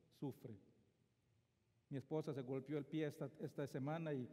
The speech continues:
y toda la semana, todo su cuerpo se quejó de lo que se había lastimado. Cuando nos lastimamos, todo el cuerpo sufre. Todas las partes del cuerpo dependen uno de los otros. Y no puede,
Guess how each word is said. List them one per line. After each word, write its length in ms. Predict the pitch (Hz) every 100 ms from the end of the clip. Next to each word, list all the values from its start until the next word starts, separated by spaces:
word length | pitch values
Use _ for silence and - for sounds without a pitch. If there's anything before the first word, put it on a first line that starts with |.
| - -
y 160 | 151 127
toda 340 | - 175 180
la 80 | 170
semana, 480 | 156 147 170 160 156
todo 220 | 160 165
su 120 | 165
cuerpo 360 | 160 160 151 147
se 140 | 131
quejó 380 | - 120 139 127 - - - - - - - -
de 120 | 131
lo 120 | 127
que 120 | 135
se 100 | 127
había 200 | 120 131
lastimado. 540 | 123 - 120 113 113 107 - - - - - _ _
Cuando 200 | - 151
nos 160 | 160 165
lastimamos, 640 | 165 160 160 185 202 202 - - -
todo 240 | 190 202
el 80 | 170
cuerpo 420 | 170 175 175 160
sufre. 460 | 143 180 180 - 120 - -
Todas 260 | 196 226 214
las 160 | 190
partes 380 | - 196 190 175
del 180 | 165 151
cuerpo 400 | - 196 208 175
dependen 600 | 151 147 - 185 170 170 -
uno 320 | 208 196 175
de 140 | 156 147
los 220 | 131 135
otros. 360 | 127 - 113 - - - - _ _ _ _ _ -
Y 100 | 180
no 160 | 175 202
puede, 360 | 226 220 175